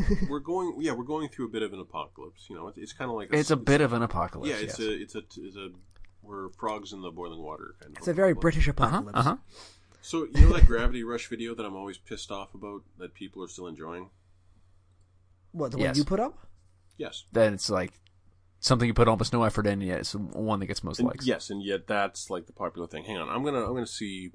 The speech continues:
Speaker 1: I'm gonna see how many views that's got. Gravity Rush move. Oh, come on.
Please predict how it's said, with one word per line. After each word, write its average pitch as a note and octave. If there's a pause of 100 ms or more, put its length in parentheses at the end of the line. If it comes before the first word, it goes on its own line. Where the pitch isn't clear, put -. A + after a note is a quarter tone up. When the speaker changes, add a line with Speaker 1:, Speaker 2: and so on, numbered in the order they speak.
(100)
Speaker 1:
I'm F#2+
gonna F#2+
see E2+
how D#2
many D2+
views C#2
that's -
got. A#1+ (1200)
Gravity G2+
Rush D#2
move. - (220)
Oh, -
come - (1900)
on. F2+